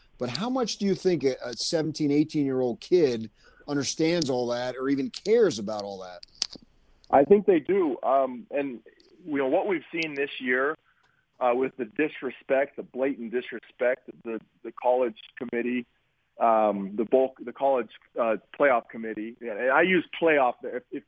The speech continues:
Speaker 2: we were in person, I'd have air quotes around that word playoff, because that's not a playoff. Um, the disrespect they have for Cincinnati, for Coastal Carolina, for B Y U, for the little guys, I mean, it's,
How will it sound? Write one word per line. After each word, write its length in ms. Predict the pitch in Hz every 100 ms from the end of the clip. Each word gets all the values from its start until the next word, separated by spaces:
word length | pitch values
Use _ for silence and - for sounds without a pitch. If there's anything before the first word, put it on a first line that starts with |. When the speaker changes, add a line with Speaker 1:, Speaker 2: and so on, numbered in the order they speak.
| 139
Speaker 2:
we 100 | 160
were 120 | 180 156
in 60 |
person, 380 | 123 147 139 117
I'd 140 | 113
have 180 | 120 117 -
air 120 | 123
quotes 400 | 120 - 101 -
around 260 | 104 110 104
that 200 | 104 101 - -
word 200 | 113 107 90 -
playoff, 340 | 113 95 87 -
because 260 | 104 - 104 _ - - 131
that's 200 | 120 -
not 180 | 123 104
a 40 |
playoff. 480 | - 104 101 87 87 - _ _ _ _ _ _
Um, 400 | 113 117 107 101
the 60 | 117
disrespect 720 | 107 196 - 160 - 180 165
they 140 | - 151
have 280 | 151 143 -
for 120 | 120 -
Cincinnati, 640 | 175 - 147 143 143 135 _ _ _ _ _ -
for 80 | 110
Coastal 340 | 147 151 151
Carolina, 560 | - 151 139 135 135 131
for 100 | 120
B 140 | 104 131
Y 160 | 139
U, 260 | 127 123 123
for 140 | - 180
the 60 |
little 260 | 190 165 147
guys, 380 | 131 143 139 135 - - - _
I 160 | 127 156
mean, 240 | 165 160 156
it's, 180 | 160